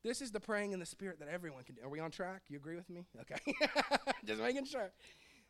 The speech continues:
See, we have a good pastor here. So what is praying in the Spirit? What is the whole deal with that? What does that mean? Well, in First Thessalonians, let me talk about it like this. It says this, "Now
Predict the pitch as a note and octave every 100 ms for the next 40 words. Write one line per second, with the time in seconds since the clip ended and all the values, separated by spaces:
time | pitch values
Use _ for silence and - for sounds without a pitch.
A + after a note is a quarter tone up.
0 | _ _ _ - D3+ D#3 F3+ G#3+ G3+ G3
1 | F#3+ G3 F#3+ - A#2 A#2 B2+ - - D3+
2 | - - _ _ _ _ _ _ - _
3 | _ _ _ - - A3+ G#3 C4 D#4 D#4
4 | - - G#3+ G#3 F#3 D#3+ - - B2+ G#2
5 | - - G3 C4+ G#3+ G3+ G3+ F#3 D#3 C#3
6 | G#2+ - A2+ C3 G#3+ G#3+ G3 D#3+ C3 G#2+
7 | G#2 - _ _ _ _ _ _ _ _
8 | _ _ D#3+ F#3 F3+ A3+ A3+ A3 - F#3+
9 | F3+ F3 E3+ F3+ E3 - D#3 D3 D3 B2+
10 | B2+ - G2 C#3+ B2+ D3 C3 C3 A#2 D3
11 | D#3+ F3 F3 E3+